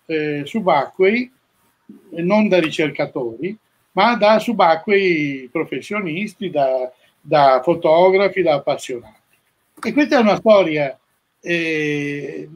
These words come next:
molto emblematica che riguarda il, tutta questa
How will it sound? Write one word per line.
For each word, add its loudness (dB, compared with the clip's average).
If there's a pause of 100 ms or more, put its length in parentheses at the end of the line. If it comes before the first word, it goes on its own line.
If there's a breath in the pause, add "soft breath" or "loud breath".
(160)
molto -2
emblematica -6
che -4
riguarda 0 (240 soft breath)
il, -2
tutta -4
questa 0